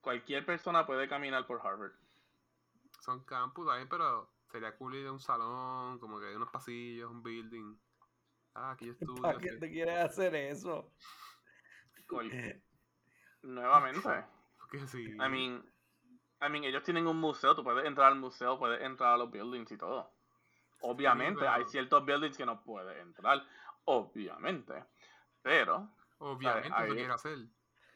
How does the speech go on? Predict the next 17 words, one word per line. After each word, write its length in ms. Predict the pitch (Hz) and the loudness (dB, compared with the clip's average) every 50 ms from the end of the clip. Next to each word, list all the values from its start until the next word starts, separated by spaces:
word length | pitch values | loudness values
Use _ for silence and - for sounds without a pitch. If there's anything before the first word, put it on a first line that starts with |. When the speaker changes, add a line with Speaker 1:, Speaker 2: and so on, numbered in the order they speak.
| _ _ _ - _ _ _ - | _ _ _ -20 _ _ _ -2
Speaker 3:
Pues, 180 | 160 165 180 | 0 0 2
Speaker 1:
pero 280 | 170 - 170 156 156 131 | 2 4 2 4 4 4
Speaker 3:
obviamente, 500 | 151 175 175 170 160 156 170 190 - - | 4 4 4 2 2 0 -4 -4 0 0
a 60 | 185 | 0
lo 120 | 160 151 147 | 0 0 0
mejor 340 | 151 143 139 143 139 135 | 0 0 2 0 0 -2
puedes, 540 | 135 151 147 143 139 135 135 127 - - - _ _ _ _ _ _ - | -2 0 0 2 2 2 0 -2 -6 -14 -20 _ _ _ _ _ _ -8
<laughs> 260 | 139 - - - - | -8 -8 -8 -8 -2
este, 480 | 202 190 170 - - - - 147 131 - | 0 0 0 0 -4 -6 -4 -4 -4 -4
entrar 520 | 127 127 127 127 - 117 110 117 123 127 | -6 -8 -8 -8 -8 -4 -2 -2 -2 -2
a 40 | 127 | -2
un 100 | 123 123 | -4 -6
salón, 560 | 127 - 135 120 110 107 131 175 208 311 - - - - - - - _ _ | -4 -2 -2 -2 -2 -4 -6 -6 -8 -10 -12 -16 -20 -20 -20 -20 -20 _ _
porque 540 | - 139 131 127 127 - 131 120 120 123 117 | -10 -8 -8 -8 -8 -6 -4 -4 -4 -4 -6
Speaker 1:
Ujú. 260 | 117 110 107 151 185 - - - _ _ - | -8 -12 -12 -12 -14 -18 -20 -20 _ _ -2
Speaker 3:
o, 100 | 123 127 | 0 0
o, 240 | 123 110 123 131 | 2 4 4 2